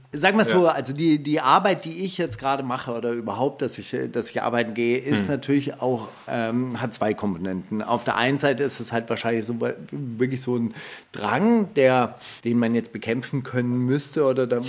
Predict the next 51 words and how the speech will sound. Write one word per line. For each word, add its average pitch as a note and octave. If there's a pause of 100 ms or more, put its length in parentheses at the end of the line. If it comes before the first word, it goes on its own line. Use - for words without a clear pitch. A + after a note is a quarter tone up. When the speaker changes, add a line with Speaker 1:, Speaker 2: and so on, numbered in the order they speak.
Speaker 1:
wo B2
man B2+
auch A#2
sagen B2+
müsste, B2+
so, C3
Speaker 2:
Wenn B2+
Speaker 1:
ey. C#3
Speaker 2:
dir -
nichts F#2
fehlt, B2+ (140)
also. F#2+
Speaker 1:
Nee, F3+
nee, E3+
ah, C3+ (500)
nee, D3
mir D#3
fehlt C#3+
Zeit G#2+
natürlich. F2+ (280)
Weißt A2
du, G#3+
also -
Speaker 2:
Okay. A2+
Speaker 1:
Zeit, C3+
Zeit F3
fehlt G3+
mir A3 (200)
natürlich D#3
schon D3
immer A3
und F3+
Arbeit E3+
nimmt D#3+
dir D3+
Zeit A2
weg. E2
Speaker 2:
Ja, E2
dann E2
Speaker 1:
Ja? G#2
Speaker 2:
lass. C3+ (500)
Speaker 1:
Genau. A#2 (220)
Auf B2+
der B2+
anderen E3
Seite D3+
ist -
es C3+
halt C#3+
auch, C3+
nat-, C#3